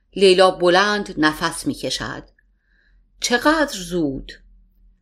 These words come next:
«هر چقدر زودتر بهتر.» «باشه، سعی می‌کنم.»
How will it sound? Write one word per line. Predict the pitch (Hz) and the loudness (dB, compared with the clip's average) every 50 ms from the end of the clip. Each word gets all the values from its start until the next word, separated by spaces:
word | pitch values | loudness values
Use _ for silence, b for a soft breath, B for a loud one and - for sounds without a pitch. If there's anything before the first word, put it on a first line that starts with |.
| _ _ _ _ _ _ _ _ _ | _ _ _ _ _ _ _ _ _
«هر | - 262 302 330 285 | -4 0 0 0 0
چقدر | - - 240 214 - 190 180 175 160 156 156 - | -2 0 -2 0 4 4 4 4 2 0 -4 -8
زودتر | - 165 165 180 208 220 208 196 - - - - 269 269 269 269 254 247 - - | -12 -12 -8 -6 -4 -4 -4 -6 -8 -10 -10 -6 -2 -2 0 0 -2 -2 -4 0
بهتر.» | - 170 - - - - - 143 117 92 - - - - - _ _ - - - - - - _ _ _ _ _ _ _ _ _ _ _ _ _ _ - - | 0 0 0 0 -8 -8 -4 -4 -4 -4 -4 -10 -14 -18 -20 _ _ -20 -20 -20 -20 -20 -20 _ _ _ _ _ _ _ _ _ _ _ _ _ _ -8 2
«باشه، | - 285 320 277 208 - - - 113 - - - _ _ _ _ | 4 4 4 4 2 0 -4 -6 -8 -10 -10 -16 _ _ _ _
سعی | - - - 240 214 208 175 147 135 | -14 -4 2 2 2 2 2 -2 -2
می‌کنم.» | 139 127 - - - 120 123 113 117 117 120 117 117 | -4 -6 -6 -6 -8 -6 -6 -6 -8 -8 -10 -10 -12